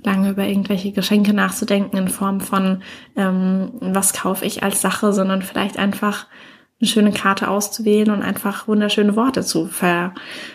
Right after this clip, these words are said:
ähm, schenken. Und ja, ich glaube, dass, dass wir uns das auch viel öfter sagen dürfen, was wir einander bedeuten, was wir aneinander total schön finden, warum wir so gerne mit jemandem,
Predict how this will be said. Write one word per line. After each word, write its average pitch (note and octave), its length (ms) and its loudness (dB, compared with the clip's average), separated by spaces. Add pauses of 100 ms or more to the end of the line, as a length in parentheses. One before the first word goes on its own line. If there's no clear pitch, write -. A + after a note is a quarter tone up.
(140)
ähm, F3+ 420 2
schenken. F#3 580 2
Und F3+ 720 -4
ja, F#3 280 0
ich - 140 -10
glaube, F3+ 220 0
dass, - 460 -4 (460)
dass G3 220 0
wir G#3 80 4
uns G3+ 120 2
das G3 220 -2
auch F#3+ 180 -2
viel G#3+ 280 0
öfter G3+ 320 -4
sagen F#3+ 400 2
dürfen, F#3 320 -2
was F#3 240 -4
wir F#3+ 100 -2
einander F#3 340 0
bedeuten, A#3 520 2
was F#3+ 220 -4
wir G3 140 -2
aneinander F#3+ 460 -2
total G#3+ 400 -6
schön B3 380 4
finden, A3 400 0
warum G#3+ 280 2
wir A3 100 4
so G#3+ 120 0
gerne G#3 240 0
mit G3+ 160 -2
jemandem, F#3+ 540 -2